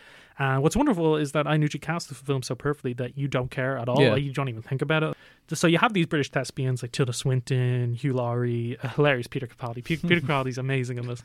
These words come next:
Speaker 1: "You're stealing an honest man's chicken!" Um,
Speaker 2: <laughs>
Speaker 1: an incredible Ben Whishaw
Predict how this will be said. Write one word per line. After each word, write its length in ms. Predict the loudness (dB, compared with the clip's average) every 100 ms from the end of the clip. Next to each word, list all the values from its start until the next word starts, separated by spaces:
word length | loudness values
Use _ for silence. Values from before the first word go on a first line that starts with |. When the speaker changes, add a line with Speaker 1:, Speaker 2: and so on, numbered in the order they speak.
| -16 -20 -20 -20 -8
Speaker 1:
"You're 180 | -6 -4
stealing 380 | 4 4 4 0
an 80 | 0
honest 280 | 0 0 -2
man's 280 | -2 -2
chicken!" 600 | 0 0 2 0 0 -2 -2 -2 0
Um, 560 | -2 0 -2 -4 -4 -6 -8 _
Speaker 2:
<laughs> 240 | -20 _
Speaker 1:
an 100 | -6
incredible 380 | -4 -2 -2 -2
Ben 340 | 0 2 2 0
Whishaw 500 | -2 -2 -2 -2